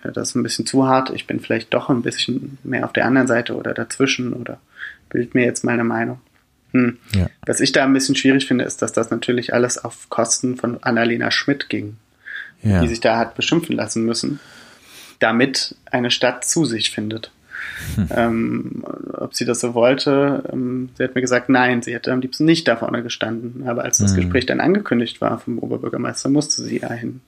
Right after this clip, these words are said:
Speaker 1: weil sie ja so,
Speaker 2: Hm.
Speaker 1: so ihre Position da vertreten
Speaker 2: Hm.
Speaker 1: musste. Sie ist eben auch eine sehr, ja, sie ist eine Frau, die sich nicht,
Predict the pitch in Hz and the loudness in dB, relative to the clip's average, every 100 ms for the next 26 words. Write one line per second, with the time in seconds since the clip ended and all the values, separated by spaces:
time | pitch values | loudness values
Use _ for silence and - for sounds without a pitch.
0 | _ - - - 120 92 90 92 - - | _ -12 -6 -2 0 2 0 -2 -6 -10
1 | 123 131 120 127 123 120 - 139 120 117 | -6 -4 -2 0 0 0 4 6 6 2
2 | 113 - 127 127 127 127 - 104 98 92 | -2 -8 -8 -8 -10 -12 -2 2 4 2
3 | 87 87 - _ _ - 143 - 135 123 | 0 -2 -10 _ _ 2 4 4 0 2
4 | 131 131 123 123 - 120 120 127 120 120 | 2 4 2 2 -2 0 2 2 4 4
5 | 123 123 - - 127 127 123 117 123 123 | 4 0 -4 -8 0 0 0 -2 -2 0
6 | - 120 123 127 127 131 127 - | 2 2 2 0 -2 -2 -2 -6